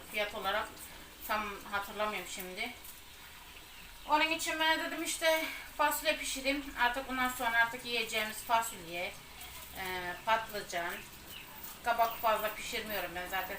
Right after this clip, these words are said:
siz de farkındasınız. Kabak şey yapmıyorum. Ondan sonra yediğimiz içtiğimiz bunlar artık melemen işte.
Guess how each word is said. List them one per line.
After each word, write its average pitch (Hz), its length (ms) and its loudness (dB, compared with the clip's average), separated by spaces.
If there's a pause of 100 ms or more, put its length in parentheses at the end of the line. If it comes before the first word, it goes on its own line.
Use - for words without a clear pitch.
siz 190 120 -6
de 185 60 -2
farkındasınız. 180 880 -4 (160)
Kabak 190 280 0 (540)
şey 196 100 2
yapmıyorum. 185 440 -4
Ondan 208 240 -2
sonra 196 340 -2 (580)
yediğimiz 269 440 4
içtiğimiz 262 460 2
bunlar 254 240 8
artık 233 300 8
melemen 220 440 4
işte. 196 500 0